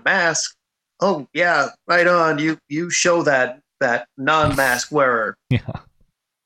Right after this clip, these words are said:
Speaker 2: Yeah. I, it's, uh,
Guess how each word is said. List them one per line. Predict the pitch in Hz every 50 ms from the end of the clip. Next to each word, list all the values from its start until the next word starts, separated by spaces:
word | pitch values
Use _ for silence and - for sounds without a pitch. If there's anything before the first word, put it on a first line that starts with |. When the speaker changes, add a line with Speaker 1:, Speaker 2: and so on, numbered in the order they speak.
| _ _ _ _ _ _ _ _ _ _ _ _ _
Speaker 2:
Yeah. | 120 120 87 71 - - _ _ _ -
I, | 131
it's, | 131 - - 131 131 131 127 - - -
uh, | 131 120 117 113 104 101 92 87